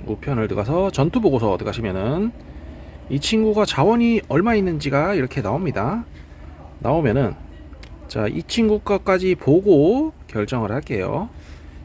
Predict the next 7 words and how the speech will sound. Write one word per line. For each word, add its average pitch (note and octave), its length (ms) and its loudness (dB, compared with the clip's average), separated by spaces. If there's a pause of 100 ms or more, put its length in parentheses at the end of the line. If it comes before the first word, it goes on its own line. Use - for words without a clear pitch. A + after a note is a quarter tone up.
(300)
이제 G#2 720 2
매일매일 D#3 920 4
해야 G#3+ 180 0
되는 C#3 240 0
숙제 G3+ 280 -6
중에 C3+ 160 -4
하나가 G#2 540 -2